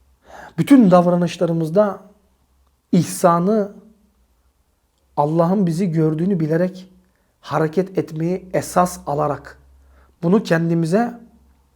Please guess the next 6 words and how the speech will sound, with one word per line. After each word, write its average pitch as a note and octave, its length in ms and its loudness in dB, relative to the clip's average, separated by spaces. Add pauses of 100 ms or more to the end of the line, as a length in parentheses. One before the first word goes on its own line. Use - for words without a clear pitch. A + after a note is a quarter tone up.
(120)
aşılayarak D#3 640 0 (200)
hareket D#3+ 560 -2 (580)
edeceğiz F3+ 520 4
ki G3+ 380 -2
yaptığımız F3+ 580 0
işler - 680 -4